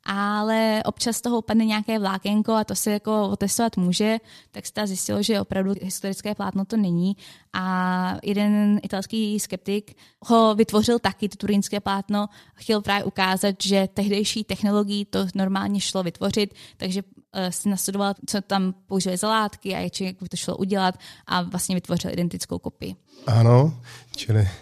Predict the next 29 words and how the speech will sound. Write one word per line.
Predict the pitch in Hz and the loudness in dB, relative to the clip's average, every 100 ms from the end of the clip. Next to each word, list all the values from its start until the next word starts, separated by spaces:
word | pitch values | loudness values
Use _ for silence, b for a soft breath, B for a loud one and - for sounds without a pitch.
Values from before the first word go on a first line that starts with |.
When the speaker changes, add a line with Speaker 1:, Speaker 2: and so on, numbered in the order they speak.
| - | 2
Speaker 2:
pohledem | 120 117 120 120 127 | 6 8 8 8 6
skeptika | 120 - 120 - 120 113 | 2 0 0 2 0 0
je | 110 | 0
tedy | 110 110 | 0 0
Ježíš | 110 110 107 - | 2 2 0 -2
Kristus | 110 98 - 107 - - | -4 -4 -4 -6 -6 0
iluzionista. | 107 101 95 90 87 - - - _ B B B B B B | 2 4 2 0 -2 -8 -14 -20 _ B B B B B B
Speaker 1:
Ne | 185 285 | 4 4
pohledem | 240 214 175 | 4 2 0
všech | 180 | -2
skeptiků, | - 214 220 - | -4 -4 -6 -6
to | 196 | -4
ne-, | 180 185 202 | -4 0 0
nemůžu | 202 196 196 202 | 2 4 4 4
mluvit | 208 196 | 4 4
za | 190 | 0
všechny, | - 196 202 202 | -2 0 0 0
ale | - 190 190 190 190 | 0 2 4 4 2
rozhodně | - 208 208 220 | 4 4 4 2
by | 208 | 0
se | 208 | -2
našlo | 208 196 | 0 -2
několik | 185 185 | -2 -2
argumentů | 185 180 180 180 180 | 0 2 2 2 0
pro | 175 180 175 175 180 | 0 -2 0 -2 -4
tady | 180 170 | -4 0
ten | 185 | 0
postoj. | 180 175 - 185 190 - _ _ | 0 -2 -4 -6 -6 -12 _ _
Speaker 2:
Mhm. | - 90 | -4 0